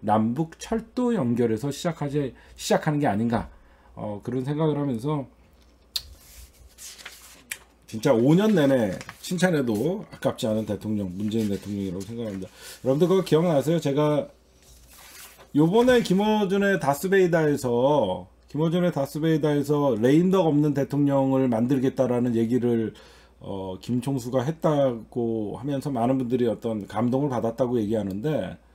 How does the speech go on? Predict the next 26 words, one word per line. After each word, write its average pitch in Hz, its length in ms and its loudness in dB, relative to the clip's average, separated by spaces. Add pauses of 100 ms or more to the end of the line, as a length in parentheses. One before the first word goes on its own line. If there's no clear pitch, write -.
(1600)
레임덕 165 400 4
없는 190 240 0
대통령 151 400 0
만들겠다고 135 640 2
얘기한 117 240 0
거를 139 160 -4
저는 131 300 0 (100)
삼 208 240 -6
년 254 180 2
전부터 160 360 0
얘기했던 101 320 -2
거 123 80 -6
기억나시죠? 117 640 -10 (260)
저는 170 320 2
문재인 147 300 0
대통령이 175 340 0
당선되는 156 580 2
순간 123 560 -2 (640)
절대 180 560 4
문재인이라는 151 720 2
대통령을, 127 580 -2
레임덕 147 420 4
없는 160 240 0
대통령을 127 420 -2
만들겠다고 113 760 0
여러분들에게 110 880 0